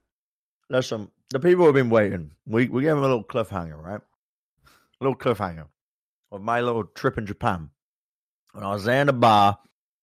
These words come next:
let me, let me remind everybody if you haven't, if you, if you can't remember, went to a bar, was chatting with the, the locals,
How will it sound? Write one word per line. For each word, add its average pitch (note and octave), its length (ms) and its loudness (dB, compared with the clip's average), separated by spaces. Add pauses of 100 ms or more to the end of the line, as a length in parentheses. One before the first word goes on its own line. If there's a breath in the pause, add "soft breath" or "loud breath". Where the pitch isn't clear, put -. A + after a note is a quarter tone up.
(760)
let B2+ 100 -4
me, C#3+ 120 -4
let D3+ 100 0
me D#3 80 4
remind B2+ 400 4
everybody F#2 360 -4
if E2 80 -14
you F#2+ 80 -10
haven't, F#2 200 -14 (320)
if - 60 -20
you, F2+ 80 -16 (140)
if F#2+ 120 -16
you - 60 -20
can't G#2 220 -2
remember, E2 300 -8 (600 loud breath)
went D3 160 -6
to C#3 80 -6
a A#2+ 40 -6
bar, C3+ 460 4 (180)
was - 140 -20
chatting C3+ 280 -2
with A#2 100 -4
the, G#2 220 -8
the G2+ 100 -8
locals, B2 580 0